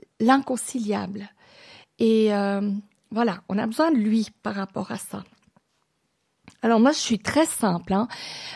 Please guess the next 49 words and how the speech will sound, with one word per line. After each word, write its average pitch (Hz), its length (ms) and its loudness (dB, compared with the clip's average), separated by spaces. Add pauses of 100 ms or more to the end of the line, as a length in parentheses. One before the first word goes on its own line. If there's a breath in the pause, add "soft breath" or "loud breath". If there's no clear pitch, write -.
(120 loud breath)
Euh, 202 240 4
je 196 160 -2
me 208 60 2
dis, 233 260 4
puisque - 380 -4 (300)
Jésus 220 380 0
a 233 80 4
été 196 260 -4
clair 277 720 4
que 214 160 -2
c'est 202 180 -6
ceux 240 200 -4
qui 226 120 -4
ressemblent 220 500 -4 (220)
au-, - 140 -14 (180)
à 214 80 0
des 196 120 2
petits 247 380 2
enfants 262 560 2
qui 240 120 -8
arrivent 208 240 -4
à 185 80 2
entrer 233 360 2
dans 262 100 4
le 254 60 2
royaume 240 320 0
des 214 120 0
cieux, 269 440 0 (320 loud breath)
que - 80 -10
si - 80 2
on 233 60 8
leur 226 200 4
ressemble 226 460 -2 (140)
pas, 208 240 2
ben, 196 160 -2
on 180 60 -2
va 175 120 -2
pas 240 160 6
y 285 120 8
arriver. 208 640 4 (580 loud breath)
Alors 202 120 4
moi, 254 100 6
je 277 100 0
pars 269 200 4
du 220 120 2
principe 226 600 2
que 202 180 4
ce 339 320 4
Dieu-là, 233 640 6